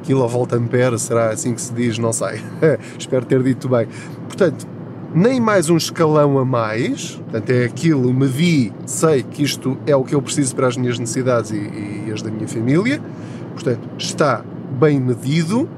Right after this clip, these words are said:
e agora vou escolher a empresa que melhor serve os meus interesses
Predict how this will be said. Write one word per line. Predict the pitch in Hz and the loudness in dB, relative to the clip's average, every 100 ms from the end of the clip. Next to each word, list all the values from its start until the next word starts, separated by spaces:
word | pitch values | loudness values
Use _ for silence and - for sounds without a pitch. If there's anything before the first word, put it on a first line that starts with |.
| - | -6
e | 196 247 | -2 2
agora | 220 151 113 - - - - | 4 4 2 -4 -12 -12 -4
vou | 131 143 | 0 0
escolher | - 147 156 135 123 - - | -2 0 2 2 0 -8 0
a | 151 | 2
empresa | 160 156 185 143 123 113 117 - | 2 4 2 2 0 -2 -4 -2
que | 135 | 0
melhor | 127 143 180 156 | 4 4 4 4
serve | - 175 139 110 | 0 2 2 0
os | 104 | -6
meus | 113 113 123 | -6 -4 -4
interesses | 135 175 294 - - | -4 -2 -4 -6 -10